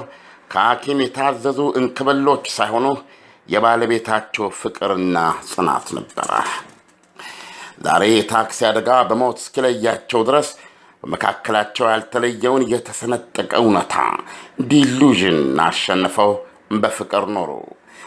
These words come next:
በአንድ ዕለት፣ በአንድ አይነት አደጋ፣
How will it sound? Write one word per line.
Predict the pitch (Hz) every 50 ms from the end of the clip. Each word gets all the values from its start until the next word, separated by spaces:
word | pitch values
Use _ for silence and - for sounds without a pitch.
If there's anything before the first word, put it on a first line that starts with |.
| - -
በአንድ | - - 85 92 101 107 117 123 123 117
ዕለት፣ | 127 127 135 135 - - - - - - - - - - - -
በአንድ | - 85 85 92 101 113 120 127 135 139 135 131 120
አይነት | 107 120 120 120 113 113 113
አደጋ፣ | 113 110 113 113